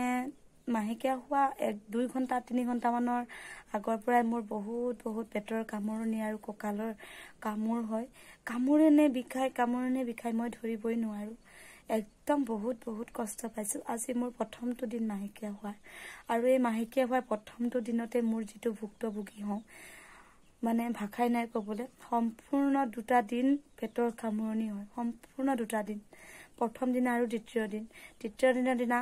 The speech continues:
মানে, অকণমান, অকণমান হয়, কিন্তু এনেকুৱা নহয়। দুদিনৰ দিনা আৰু প্ৰথমৰ দিনা বহুত, বহুত কষ্ট পাওঁ। আগতে আমাৰ মাহঁতে মোক গাঁৱলীয়া দৰৱ বহুত, বহুত খুৱালে,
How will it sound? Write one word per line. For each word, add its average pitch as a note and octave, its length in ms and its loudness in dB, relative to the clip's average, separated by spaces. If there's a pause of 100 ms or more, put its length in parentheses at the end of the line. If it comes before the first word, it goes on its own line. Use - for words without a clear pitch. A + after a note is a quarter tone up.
মানে, A#3+ 260 2
অকণমান, C4+ 480 2
অকণমান A#3+ 360 -2
হয়, A#3 140 -4
কিন্তু A3+ 260 -2
এনেকুৱা G#3+ 440 -2
নহয়। G#3+ 320 -6 (720)
দুদিনৰ B3 440 2
দিনা C4 220 0
আৰু C4 180 2
প্ৰথমৰ A#3 400 -2
দিনা A3+ 240 2
বহুত, A#3+ 560 -2
বহুত A3+ 320 0
কষ্ট - 280 -6 (100)
পাওঁ। G#3+ 240 -8 (360)
আগতে A#3 340 2
আমাৰ A#3+ 260 4
মাহঁতে A3+ 420 -2
মোক A#3+ 180 0
গাঁৱলীয়া A3+ 420 0
দৰৱ A3+ 220 0
বহুত, A#3 420 -4
বহুত B3 280 0
খুৱালে, A3 320 -8